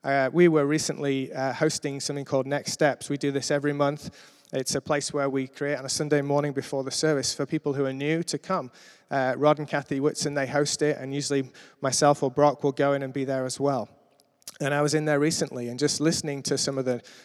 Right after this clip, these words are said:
the people who are coming in to the church and discovering our Lord for the first time. It's an amazing privilege. I just wanna say thank you for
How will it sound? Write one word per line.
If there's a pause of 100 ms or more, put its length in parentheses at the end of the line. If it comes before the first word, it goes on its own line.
(100)
the
people
who
are
coming
in
to
the
church
and
discovering
our
Lord
for
the
first
time. (220)
It's
an
amazing
privilege.
I
just
wanna
say
thank
you
for